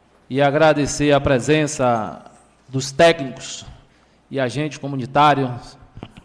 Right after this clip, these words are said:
da nossa cidade, os técnicos também e agentes de anemias do nosso município. Agradecer a vocês pela presença, muito importante aqui nessa tarde de hoje, agradecer a presença dos senhores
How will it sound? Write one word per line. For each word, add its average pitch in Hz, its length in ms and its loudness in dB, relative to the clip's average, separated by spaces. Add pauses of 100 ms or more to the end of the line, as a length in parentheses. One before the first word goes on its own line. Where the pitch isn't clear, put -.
da 120 160 -2
nossa 131 240 -6
cidade, 135 480 2
os 131 100 -6
técnicos 135 440 -4
também 135 320 -4
e 131 40 -4
agentes 131 380 -8
de 127 80 -4
anemias 139 720 -2 (680)
do 123 160 -10
nosso 135 320 2
município. 127 580 -6
Agradecer 131 400 -4
a 127 60 -4
vocês 127 340 -10
pela 127 240 -4
presença, 135 680 -6 (640)
muito 170 320 0
importante 147 800 -4 (320)
aqui 123 300 -6
nessa 135 280 -4
tarde 123 300 -4
de 123 80 -6
hoje, 135 220 -2
agradecer 127 420 -8
a 127 60 -8
presença 123 480 -10
dos 120 160 -12
senhores 131 520 -8